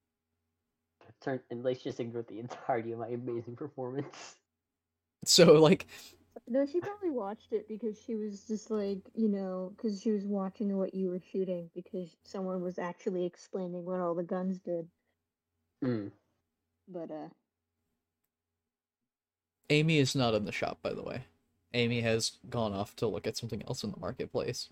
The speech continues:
Speaker 2: Um,
Speaker 3: Amy didn't
Speaker 2: by the way.
Speaker 3: see your shop. <laughs>
Speaker 2: Just letting you know.
Speaker 1: Listen,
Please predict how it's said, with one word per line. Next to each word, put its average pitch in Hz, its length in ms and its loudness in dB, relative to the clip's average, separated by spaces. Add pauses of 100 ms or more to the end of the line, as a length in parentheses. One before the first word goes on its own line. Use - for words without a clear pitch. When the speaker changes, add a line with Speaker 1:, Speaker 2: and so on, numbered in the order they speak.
Speaker 2:
Um, - 440 -8 (520)
Speaker 3:
Amy 196 320 -4
didn't 202 100 -8
Speaker 2:
by - 100 0
the - 80 -4
way. 113 100 -4
Speaker 3:
see - 180 -14
your 202 80 -10 (1900)
shop. 127 80 -4
<laughs> - 40 -20
Speaker 2:
Just - 180 0
letting 117 200 4
you 104 100 -2
know. 101 160 -4 (1900)
Speaker 1:
Listen, 110 380 -2